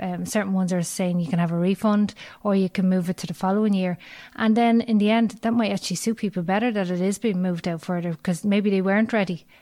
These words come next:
for the race when it was coming up. Um, and like, as I said earlier, for anybody who's injured,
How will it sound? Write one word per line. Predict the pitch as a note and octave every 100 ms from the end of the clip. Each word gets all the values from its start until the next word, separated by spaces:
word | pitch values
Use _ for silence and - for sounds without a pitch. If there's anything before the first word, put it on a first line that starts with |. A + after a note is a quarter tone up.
| _
for | - F#3+
the | F3+
race | F3+ F3 - F#3+
when | F3+
it | F3+
was | F3 F3+ F3+
coming | - F3+ F3
up. | E3+ - - - - -
Um, | F#3+ F3 E3+ E3 F3
and | G#3+ F#3+ F3
like, | E3+
as | F#3
I | E3+
said | - E3+ E3+
earlier, | F3+ F#3 F3+ E3+
for | - - F#3+
anybody | F#3+ F#3 F3 F3+
who's | F3+ F3+
injured, | G3 G3+ F#3